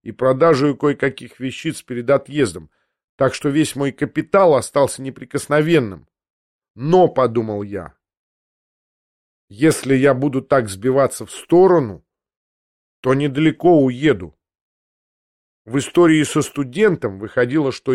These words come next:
идея может увлечь до неясности впечатлений и отвлечь от текущей действительности.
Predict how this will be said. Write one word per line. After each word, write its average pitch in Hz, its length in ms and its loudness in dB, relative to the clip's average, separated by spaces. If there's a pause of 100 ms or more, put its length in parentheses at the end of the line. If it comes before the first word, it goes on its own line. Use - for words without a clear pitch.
(140)
идея 131 500 -2 (400)
может 127 340 -6
увлечь 135 520 -2
до 135 120 0
неясности 143 680 -4
впечатлений 143 920 -4 (240)
и 160 100 2
отвлечь 160 680 0
от - 240 -2
текущей 151 540 -8
действительности. 131 1040 -10